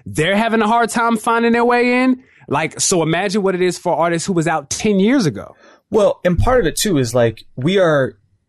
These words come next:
Speaker 2: at the beginning of the process of our generation getting older and nostalgic for this stuff, and the market will widen. Like, we will do what hap-, like, what happened to the baby boomers will happen to us. Like, there are entire stations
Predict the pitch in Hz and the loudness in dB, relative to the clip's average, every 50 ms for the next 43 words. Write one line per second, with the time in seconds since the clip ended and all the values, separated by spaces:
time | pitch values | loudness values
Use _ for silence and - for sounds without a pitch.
0 | _ _ _ - - 143 - 131 113 135 123 127 - 143 147 147 143 139 135 131 | _ _ _ -6 -6 -4 -4 -2 -2 -2 -4 -2 -2 -2 0 0 0 0 -2 -4
1 | - - 131 127 123 123 120 117 107 - - _ _ _ - - - 127 - - | -2 0 2 4 4 4 4 2 0 -6 -14 _ _ _ -14 -6 -6 -4 -4 -2
2 | 147 135 131 120 - - 127 110 - - 127 113 - - 120 123 123 127 110 120 | 0 0 0 0 0 -2 -4 -4 -2 -4 -6 -6 -4 -2 -2 0 0 -2 -2 -2
3 | 127 123 117 117 120 120 120 - 123 117 110 110 104 101 104 _ _ _ _ _ | -2 -2 -2 -2 -2 -2 -2 -4 -4 -4 -4 -6 -8 -10 -14 _ _ _ _ _
4 | _ _ - - 117 139 135 127 127 120 - 131 127 127 120 127 127 127 123 - | _ _ -16 -8 -4 -2 -2 -2 -2 -2 0 0 2 2 2 2 0 0 0 -2
5 | 123 120 120 113 - - - - 123 123 123 107 127 - - - 131 123 117 - | -2 -2 -2 -2 -4 -4 -2 0 0 0 0 -2 -4 -6 -4 -2 -2 -2 -2 -2
6 | - - 117 110 - - - - 131 131 131 127 127 131 139 156 165 - 175 - | -2 -2 -2 -2 -4 -6 -4 -2 0 0 2 0 0 0 0 0 0 -2 -4 -2
7 | 117 123 120 113 107 117 117 117 110 - - - - - - 135 135 131 123 - | -2 -2 -2 0 0 -2 0 -2 -4 -6 -8 -14 -14 -8 -2 0 0 0 0 -4
8 | - 139 139 190 208 190 190 180 135 120 135 147 147 131 127 131 113 117 131 127 | -6 -2 -2 -2 0 0 0 -2 -2 0 0 0 2 2 0 -2 -2 0 -2 -2
9 | 127 - - 131 131 120 127 156 170 175 170 170 170 160 139 - 123 123 107 113 | -2 -2 -2 -2 -2 0 0 -2 0 0 -2 -2 -2 -4 -4 -2 -4 -4 -2 0
10 | 127 127 123 107 104 120 101 104 101 101 104 107 98 110 101 - 98 98 - - | -2 0 0 -2 -2 -2 -2 -2 -4 -4 -4 -6 -6 -6 -6 -8 -8 -10 -8 -6
11 | - - - - - - - - _ _ _ _ _ - - _ - - 139 131 | -6 -6 -6 -8 -12 -16 -16 -18 _ _ _ _ _ -20 -20 _ -4 -2 0 0
12 | 127 127 - - _ _ _ - 151 170 226 285 285 254 202 156 143 - - - | 0 -2 -6 -20 _ _ _ -6 -2 0 2 2 4 2 2 0 -2 -4 -4 -4
13 | 165 170 170 151 131 123 117 - - - - - 151 147 143 139 - 131 120 113 | -2 0 0 2 2 0 0 -2 -2 -2 -2 -2 0 0 0 0 -2 -2 -2 -4
14 | 110 104 - - | -4 -6 -8 -12